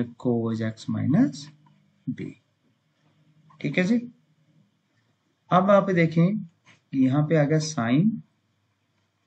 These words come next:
a minus b integration। अब थोड़ा ध्यान दीजिए,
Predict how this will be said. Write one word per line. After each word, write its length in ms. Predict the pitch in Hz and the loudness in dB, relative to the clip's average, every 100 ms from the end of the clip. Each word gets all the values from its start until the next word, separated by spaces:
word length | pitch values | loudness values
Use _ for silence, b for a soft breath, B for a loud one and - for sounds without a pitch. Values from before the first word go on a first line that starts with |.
| _ | _
a 200 | 131 131 | 2 4
minus 460 | 127 117 117 120 - - | 4 0 -2 -6 -8 -4
b 160 | 135 180 214 208 - _ _ _ | 0 2 0 -6 -12 _ _ _
integration। 680 | 151 135 - 113 92 - 107 - - | -4 -2 -4 -4 -6 -8 -10 -10 -6
अब 120 | 175 196 | -4 4
थोड़ा 120 | 202 | 4
ध्यान 320 | 151 135 120 | 4 0 -2
दीजिए, 240 | 104 87 | -2 -6